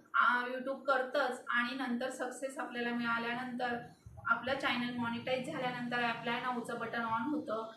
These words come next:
आणि असं नाहीये की चॅनेल मॉनिटाईज झालं म्हणजे लगेच तुम्हाला पेमेंट येईल, तर असं नाहीये. त्यानंतर सुद्धा एक स्टेप आहे की आपल्याला डॉलर कंप्लीट करायचे असतात.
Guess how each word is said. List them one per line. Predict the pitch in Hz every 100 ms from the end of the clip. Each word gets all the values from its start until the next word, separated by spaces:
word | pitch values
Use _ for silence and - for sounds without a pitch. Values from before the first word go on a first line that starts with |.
| - -
आणि | 247 240 262 302 - - - 240
असं | 240 302
नाहीये | 302 302 294 294
की | 294 294
चॅनेल | 294 254 254 269
मॉनिटाईज | 277 262 254 262 262 240
झालं | 302 269 254
म्हणजे | 254 240
लगेच | 254 254 254 254
तुम्हाला | 262 254 247
पेमेंट | 247 254 240 240 247 240
येईल, | 233 254 247 226 - - - _
तर | 262
असं | - 240 - 254
नाहीये. | 240 240 247 -
त्यानंतर | 262 262 277 240 254
सुद्धा | 285 254 220 262
एक | 277 -
स्टेप | - 247 240
आहे | 240 247 254 240
की | - - 269
आपल्याला | 254 240 247 240 247
डॉलर | 240 240 226 254
कंप्लीट | 262 285 247 247 240
करायचे | 226 220 220 233
असतात. | 220 -